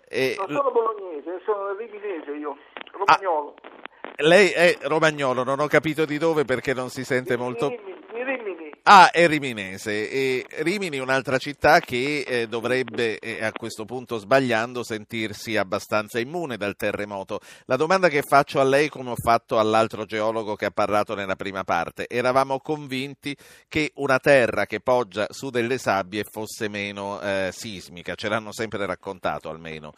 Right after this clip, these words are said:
Speaker 2: No,
Speaker 1: I fatti
Speaker 2: no.
Speaker 1: lo hanno smentito.
Speaker 2: Non è così, assolutamente no.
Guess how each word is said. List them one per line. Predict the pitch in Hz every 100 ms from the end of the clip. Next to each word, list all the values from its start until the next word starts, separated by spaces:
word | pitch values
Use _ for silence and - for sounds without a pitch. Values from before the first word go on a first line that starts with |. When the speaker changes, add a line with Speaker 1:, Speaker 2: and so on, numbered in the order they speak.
| -
Speaker 2:
No, | -
Speaker 1:
I | 131
fatti | 143 139 -
Speaker 2:
no. | 127
Speaker 1:
lo |
hanno | 104 104
smentito. | 98 90 98 - 95 - - -
Speaker 2:
Non | 160 165
è | 165
così, | 151 139 139 _ _ - -
assolutamente | 175 160 151 165 165
no. | 165 175